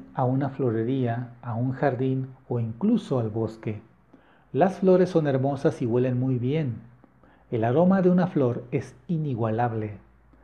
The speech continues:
A veces, cuando uno ve muchas flores, se olvida de la belleza de cada una de ellas. Mira cada flor de cerca.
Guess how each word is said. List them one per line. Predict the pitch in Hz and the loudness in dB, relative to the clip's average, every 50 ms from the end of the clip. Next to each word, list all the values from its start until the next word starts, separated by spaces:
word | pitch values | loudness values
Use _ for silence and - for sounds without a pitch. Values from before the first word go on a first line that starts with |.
| _ _ _ _ - | _ _ _ _ -8
A | 117 107 | -4 0
veces, | 113 135 147 151 - 220 226 226 | 2 2 2 4 2 2 2 2
cuando | - - 135 120 120 120 120 | 0 0 0 0 2 2 4
uno | 123 135 143 147 151 | 4 4 2 2 2
ve | 147 147 | 2 2
muchas | 147 151 175 208 - - 175 - | 2 2 0 -2 0 -2 -4 -4
flores, | - 143 123 117 113 123 147 185 - - - - _ _ _ _ _ _ _ _ _ _ | -2 0 0 2 2 0 -2 -4 -6 -12 -20 -20 _ _ _ _ _ _ _ _ _ _
se | _ - - 135 | _ 0 2 2
olvida | 131 131 180 190 220 214 | 2 4 4 4 4 6
de | 202 185 | 6 6
la | 165 143 | 4 4
belleza | 127 127 127 139 165 170 - 180 | 4 2 2 2 0 -2 0 0
de | 160 143 123 - | 0 0 -2 -4
cada | - - 180 185 180 180 175 | -4 -2 -2 0 0 0 0
una | 170 175 170 160 139 | 2 2 2 0 0
de | 120 117 117 131 | 0 0 0 0
ellas. | 143 139 117 113 107 98 - - - _ _ _ _ _ _ _ _ _ _ - | -2 -2 -2 -6 -8 -8 -12 -16 -20 _ _ _ _ _ _ _ _ _ _ -4
Mira | 160 180 214 220 208 214 | 0 2 4 4 4 4
cada | - 196 196 185 | 2 2 2 2
flor | - - 175 165 156 | 2 2 2 2 4
de | 156 147 | 2 0
cerca. | 123 - 131 113 107 - - 104 95 - | -2 0 0 0 -2 -2 -6 -10 -10 -12